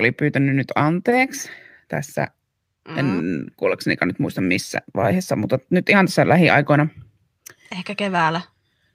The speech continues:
Speaker 1: Joo, niin anteeksi tämmöistä keissiä, että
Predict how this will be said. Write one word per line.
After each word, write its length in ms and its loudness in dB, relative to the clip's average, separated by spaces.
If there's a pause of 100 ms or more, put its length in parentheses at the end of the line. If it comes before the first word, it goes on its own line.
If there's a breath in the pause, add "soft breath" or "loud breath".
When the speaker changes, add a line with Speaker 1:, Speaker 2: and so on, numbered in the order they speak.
(380)
Speaker 1:
Joo, 480 8 (400 loud breath)
niin 360 2 (300)
anteeksi 460 4
tämmöistä 260 0
keissiä, 640 4
että 320 0